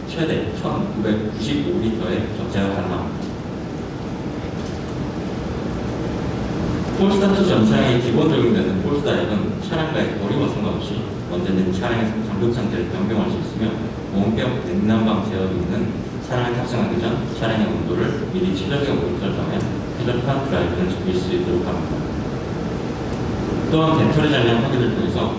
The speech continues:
운전자가 미리 충전을 계획을 세울 수가 있고, 충전 중에는 남은 충전 시간을 확인하게 해줍니다. 폴스타 앱과 더불어 폴스타 투 전 차량에 기본 적용되는 오티 업데이트는 신규 소프트웨어를 통해서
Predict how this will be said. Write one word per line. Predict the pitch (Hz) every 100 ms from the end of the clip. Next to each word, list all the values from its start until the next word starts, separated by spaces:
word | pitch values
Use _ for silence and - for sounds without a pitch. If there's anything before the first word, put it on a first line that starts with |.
| -
운전자가 | - 208 220 - 180 175
미리 | 208 151 147
충전을 | 156 143 131 120 117 -
계획을 | 98 -
세울 | 95 -
수가 | - -
있고, | 90 - - 110 - - - -
충전 | 151 143 -
중에는 | - - 196 214 -
남은 | 165 190 214 220
충전 | 147 127 120
시간을 | - - 190 -
확인하게 | 117 117 117
해줍니다. | - - - - - - - - - - - - - - - - - - - - - - - - - - - - - - - - - - - - - - - - - -
폴스타 | 202 208 180
앱과 | - 143
더불어 | 113 113 - 151
폴스타 | 156 156 147 -
투 | 147
전 | - -
차량에 | - 196 -
기본 | - - 135 131
적용되는 | 104 104 117 98
오티 | 90 95 95 135 127
업데이트는 | 107 - 175 - 104 107 - 107
신규 | - 147 143
소프트웨어를 | 139 139 143 120 101 -
통해서 | - - - -